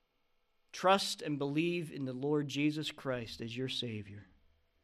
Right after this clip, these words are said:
Trust Him with all your heart. And if you do that,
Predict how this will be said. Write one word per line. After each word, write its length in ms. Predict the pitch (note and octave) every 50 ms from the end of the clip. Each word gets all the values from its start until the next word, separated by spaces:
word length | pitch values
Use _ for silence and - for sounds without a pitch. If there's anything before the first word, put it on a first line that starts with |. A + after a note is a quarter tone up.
| _ _ _ _ _ _ _ _ _
Trust 380 | - - F3 F3+ E3+ - -
Him 120 | F#3 F3+ E3+
with 160 | D#3+ D3+ C#3+
all 180 | D3+ D#3 E3+
your 160 | E3+ E3+ F3 D#3+
heart. 260 | C#3 C3 G#2 F#2+ - - - _ _ - - _ _ _ _ _ _ _ _ _ _ _ _ _ _ _ _ _ _ _ _ _ _ _ _ _ _ _ _ _ _ _ _ _ _ _ _ _ _ _ _ _ _ _ _ _ _ _ _ _ _ _ _ _ _ _ _ _ _ _ _ _ _ _ _ _ _ _ _ _ _ _ - -
And 80 | C3 B2+
if 120 | A#2+ B2
you 80 | D3 D#3+
do 220 | D3+ D3 D3+ D3
that, 300 | C3 A#2+ G#2+ G2 G#2 -